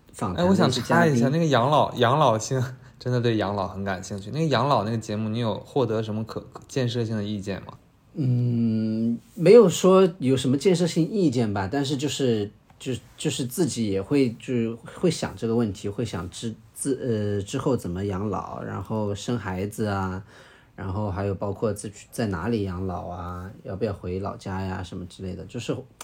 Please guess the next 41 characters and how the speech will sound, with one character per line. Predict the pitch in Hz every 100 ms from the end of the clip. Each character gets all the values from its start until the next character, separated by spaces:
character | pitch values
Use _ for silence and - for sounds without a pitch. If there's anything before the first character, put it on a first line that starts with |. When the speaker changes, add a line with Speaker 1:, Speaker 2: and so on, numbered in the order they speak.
| -
Speaker 1:
会 | - 165
引 | 107
发 | 92 123
自 | 127 151
己 | 101
的 | 98
一 |
些 | 104
思 | 127 - 143
考 | - - -
吧。 | - _ _
你 | 107
为 | 113
什 | 127 95
么 |
问 | 90 90
这 | 104
个 |
问 | 92 90
题 | -
啊？ | - _ _ - -
Speaker 2:
就 | -
是 | 165
因 | 147 147
为 | 139
也 | 101 82 113 107
时 | 131 120
常 | 123 117 113
会 | 120
想 | 113 95
到 | 101
自 | 104 110
己 | 107
老 | 104 92
了 | 95
之 | 98
后 | 98
怎 | 98
么 | 82
办。 | 87 87 - - _ _
Speaker 1:
嗯， | 113 92 87